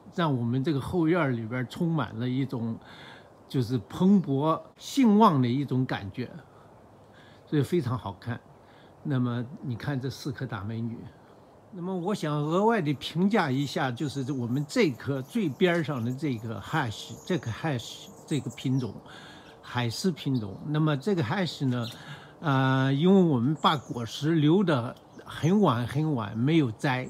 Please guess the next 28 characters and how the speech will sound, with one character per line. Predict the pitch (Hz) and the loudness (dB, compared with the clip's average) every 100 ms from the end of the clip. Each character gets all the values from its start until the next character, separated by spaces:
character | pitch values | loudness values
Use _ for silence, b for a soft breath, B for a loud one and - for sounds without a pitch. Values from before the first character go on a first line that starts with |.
| - | -12
所 | - 151 | -4 0
以 | 151 135 | 2 2
那 | 131 147 | 2 2
么 | 127 123 120 | 2 -2 -4
它 | - | -4
的 | 143 | -4
花 | 123 127 156 | -4 -2 -2
期 | 151 - 202 | -2 -2 0
呢 | 175 147 107 B B B B | 2 0 -2 B B B B
就 | - | -4
过 | 113 - 190 160 107 | -4 -4 -2 0 -2
了。 | - - - | -8 -20 -6
过 | 226 196 | 4 4
了 | 143 147 | 4 2
以 | 127 | 0
后 | 117 202 | 0 0
呢， | 156 135 120 B B B - | 2 0 -2 B B B -12
这 | - | 2
样 | 170 139 | 4 4
的 | |
话， | 143 143 127 123 - | 2 2 0 -2 -4
它 | - | -4
在 | 165 170 | 0 0
这 | 139 | 0
个 | 147 135 | -2 -2
今 | - 185 | 2 4
年 | 170 127 160 | 6 6 4
呢， | 123 | 2